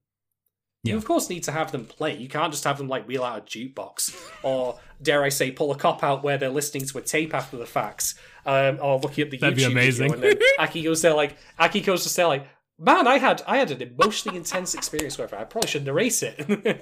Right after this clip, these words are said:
Speaker 2: <laughs>
Speaker 1: Yep. Yeah.
Speaker 2: Um, but yeah, the C G I was a bit stiff, but I,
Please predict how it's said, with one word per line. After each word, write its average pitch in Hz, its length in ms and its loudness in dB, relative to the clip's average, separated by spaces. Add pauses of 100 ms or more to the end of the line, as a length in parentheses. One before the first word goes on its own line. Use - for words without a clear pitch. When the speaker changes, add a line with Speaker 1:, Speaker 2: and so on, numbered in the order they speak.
Speaker 2:
<laughs> - 600 -8
Speaker 1:
Yep. 131 500 -2 (360)
Yeah. 101 220 -6 (960)
Speaker 2:
Um, 143 360 0
but 175 100 -2
yeah, 160 100 2
the 165 80 -6
C 302 160 0
G 233 160 0
I 196 100 4
was 175 140 -2
a 143 40 -8
bit 147 120 -6
stiff, - 420 -6
but 123 120 -6
I, 131 180 -6